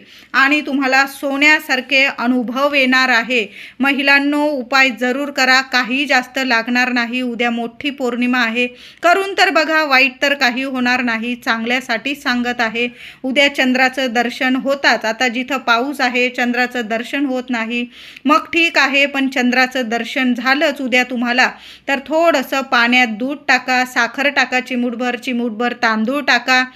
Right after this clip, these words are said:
आणि तुम्हाला ओम ऐं क्लीं सोमाय नमः, ओम ऐं क्लीं सोमाय नमः किमान अकरा वेळा मंत्र जपा आणि पाण्याचा अर्घ देऊन तर बघा, सोन्यासारखे अनुभव आल्याशिवाय राहणार नाही. महिलांनो, पैशाची चणचण कायमची निघून जाईल.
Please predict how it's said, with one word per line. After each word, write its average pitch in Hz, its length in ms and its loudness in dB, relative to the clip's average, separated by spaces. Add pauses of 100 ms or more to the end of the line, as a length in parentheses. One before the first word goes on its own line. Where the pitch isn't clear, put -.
(260)
आणि 262 640 0
तुम्हाला 247 560 2
ओम 285 340 2 (100)
ऐं 262 320 4
क्लीं 277 440 -2
सोमाय 247 500 0
नमः, 247 360 0 (120)
ओम 254 340 0 (100)
ऐं 262 300 2
क्लीं 277 420 -4
सोमाय 262 460 0
नमः 247 240 -2 (460)
किमान 285 360 2
अकरा 262 320 2
वेळा 247 260 4
मंत्र 262 420 0
जपा 240 300 -2
आणि 240 280 -2
पाण्याचा 233 680 -2
अर्घ 277 300 -2
देऊन 240 480 0
तर 285 120 0
बघा, 240 360 -2 (320)
सोन्यासारखे 254 840 0
अनुभव 247 640 -2
आल्याशिवाय 233 680 0
राहणार 220 440 -2
नाही. 247 260 0
महिलांनो, 240 600 -2
पैशाची 247 640 -2
चणचण 247 540 -4
कायमची 226 500 -2
निघून 240 440 -2
जाईल. 254 260 2